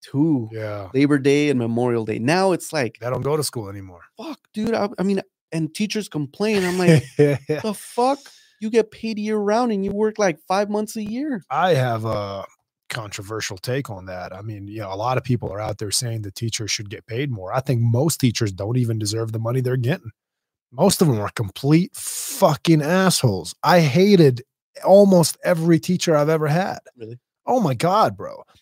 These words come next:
Speaker 2: I'll tell you who I loved. She, uh, she probably still teaches math at Coronado High School, Miss Ellingson.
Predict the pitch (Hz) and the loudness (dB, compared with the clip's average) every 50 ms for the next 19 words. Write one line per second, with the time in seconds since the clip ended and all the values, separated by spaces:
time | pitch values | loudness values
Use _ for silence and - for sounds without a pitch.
0 | _ _ 160 170 - - 269 269 220 185 196 180 151 143 151 143 113 101 95 - | _ _ 2 4 8 8 8 8 8 8 6 6 6 4 2 -2 -4 -6 -10 -14
1 | - _ _ _ _ _ _ _ - - - 165 160 160 - - 143 147 - - | -20 _ _ _ _ _ _ _ -12 -4 -2 0 0 0 -2 -4 -6 -6 -6 -6
2 | 139 - 208 196 165 135 - - 190 180 - 160 135 - 135 117 117 127 135 123 | -2 0 2 2 2 0 -2 -2 -2 -2 -2 -6 -6 -6 -6 -6 -4 -4 -6 -6
3 | 110 107 - - - - - 131 120 120 117 113 110 113 127 123 117 - 117 110 | -8 -10 -12 -14 -12 -8 -8 -8 -6 -8 -8 -8 -8 -8 -6 -6 -8 -8 -8 -10
4 | 117 113 - 110 135 147 131 120 110 - 90 87 | -8 -8 -6 -6 -6 -6 -6 -6 -8 -8 -12 -14